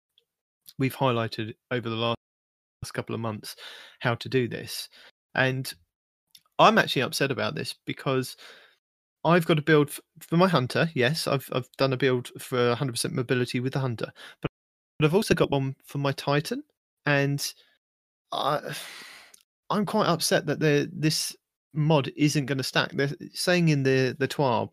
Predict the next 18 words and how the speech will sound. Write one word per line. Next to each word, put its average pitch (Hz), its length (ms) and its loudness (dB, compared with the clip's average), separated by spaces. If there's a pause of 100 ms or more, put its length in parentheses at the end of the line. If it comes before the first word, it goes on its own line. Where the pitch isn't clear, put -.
(120)
that 160 140 -6
the 156 60 2
mod 165 240 4
is 147 140 0
not 175 200 0
priced 156 320 0
sufficiently - 720 -4
to - 120 -8
justify 123 460 -4
its 120 120 -6
benefits, - 640 -2 (580)
and 123 160 -2
increasing 143 500 2
its 120 120 -4
cost - 320 -4
would 123 120 -2
ad-, 117 280 -4
adversely 120 720 0